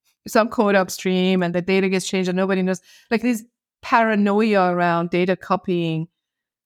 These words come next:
goes away because, um, there is a long-standing ownership of that copy connected to the source that's living with that data.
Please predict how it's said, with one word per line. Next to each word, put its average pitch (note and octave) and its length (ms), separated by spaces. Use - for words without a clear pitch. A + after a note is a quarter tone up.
goes G3 220
away F3+ 680
because, E3 720
um, D#3+ 480
there F#3 200
is G3+ 240
a F3 140
long-standing F3+ 1040
ownership F3+ 800
of E3 280
that E3 280
copy F3+ 560
connected E3+ 600
to E3+ 100
the D#3+ 140
source E3+ 720
that's F3 200
living F3+ 300
with D3+ 100
that - 160
data. D3 280